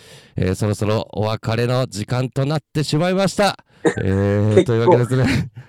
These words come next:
Speaker 2: 結構喋りますもんね、
Speaker 1: えー、
Speaker 2: これね。
Speaker 1: そう、そうそうそう。
Speaker 2: <laughs> 本当に。
Speaker 1: 結構喋るからね。
Speaker 2: ありがとうございます。
Speaker 1: はい、まだまだ足りないぐらいがちょうどいいということで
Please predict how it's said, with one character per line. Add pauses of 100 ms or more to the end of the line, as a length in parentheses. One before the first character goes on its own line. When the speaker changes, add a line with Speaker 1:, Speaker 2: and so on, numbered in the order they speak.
(240)
Speaker 2:
結 (320)
構 (140)
喋
り
ま
す
も
ん
ね、
Speaker 1:
え
ー、
Speaker 2:
こ
れ
ね。 (420)
Speaker 1:
そ
う、
そ
う
そ
う
そ
う。
Speaker 2:
<laughs>
本 (600)
当
に。
Speaker 1:
結
構
喋
る
か
ら
ね。
Speaker 2:
あ
り
が
と
う
ご
ざ
い
ま
す。
Speaker 1:
は
い、
ま
だ
ま
だ
足
り
な
い
ぐ
ら
い
が
ち
ょ
う
ど
い
い
と
い
う
こ
と
で